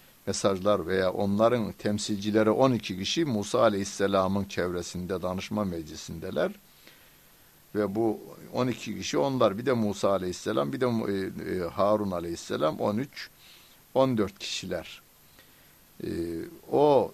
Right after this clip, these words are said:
topluluğa mesaj göndereceğinde o on iki kişi vasıtasıyla gönderiyor. Her on iki tane fışkıran, su fışkıran yere de herkes kendi su alacağı,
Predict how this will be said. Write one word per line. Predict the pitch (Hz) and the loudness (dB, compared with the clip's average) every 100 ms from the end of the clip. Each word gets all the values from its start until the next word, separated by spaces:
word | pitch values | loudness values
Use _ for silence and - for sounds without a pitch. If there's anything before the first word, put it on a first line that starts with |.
| - | -4
topluluğa | - 113 - 127 123 123 131 117 90 | -2 -2 -2 0 4 6 6 6 4
mesaj | 98 113 151 151 | 0 2 4 4
göndereceğinde | 113 110 98 98 92 85 90 92 98 196 - - _ _ | 4 2 4 2 0 -2 -2 0 0 0 0 -12 _ _
o | - 120 | 0 0
on | - 120 143 | 4 2 2
iki | 117 120 | -2 -6
kişi | 98 - 139 | -6 -4 0
vasıtasıyla | 104 101 95 - 95 127 117 | 2 2 0 -6 -6 -2 0
gönderiyor. | 95 90 82 76 87 127 196 220 - - - - _ _ - | 0 -2 -4 -6 0 2 2 0 -16 -20 -20 -20 _ _ 0
Her | 147 202 180 - | 6 6 6 -2
on | - 131 | 2 4
iki | 127 110 - 120 | 4 -2 -4 -4
tane | - 120 113 107 | 0 0 2 0
fışkıran, | - - 147 - 123 113 98 | -2 -4 -4 -2 4 4 4
su | - 156 | 0 -4
fışkıran | 135 - 113 107 101 | -4 -6 0 2 2
yere | 95 95 98 135 | 0 2 2 4
de | 190 208 - _ _ - _ _ _ _ _ 127 | 2 2 -10 _ _ -20 _ _ _ _ _ 4
herkes | 160 - 185 180 | 4 6 2 2
kendi | - 147 143 143 170 220 | 2 2 2 0 -2 -4
su | - - - | -6 0 2
alacağı, | - 117 110 95 95 107 175 | 4 6 4 4 0 2 2